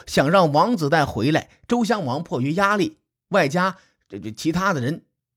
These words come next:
乱七八糟的一说，最终还是同意了。王子带这位大神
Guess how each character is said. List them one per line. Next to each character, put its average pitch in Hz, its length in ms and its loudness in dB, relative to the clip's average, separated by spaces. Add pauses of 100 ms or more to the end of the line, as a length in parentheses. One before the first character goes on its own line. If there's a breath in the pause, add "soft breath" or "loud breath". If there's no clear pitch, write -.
(280)
乱 185 180 2
七 127 100 -6
八 170 160 0
糟 185 200 2
的 175 60 -4
一 160 100 -2
说， - 400 -4 (120)
最 - 160 -2
终 165 140 -4
还 151 160 -6
是 175 80 -6
同 - 180 -10
意 92 100 -14
了。 - 120 -20 (2000)
王 220 340 0
子 156 240 0
带 196 220 2
这 139 120 0
位 123 100 0
大 120 180 -2
神 113 360 -6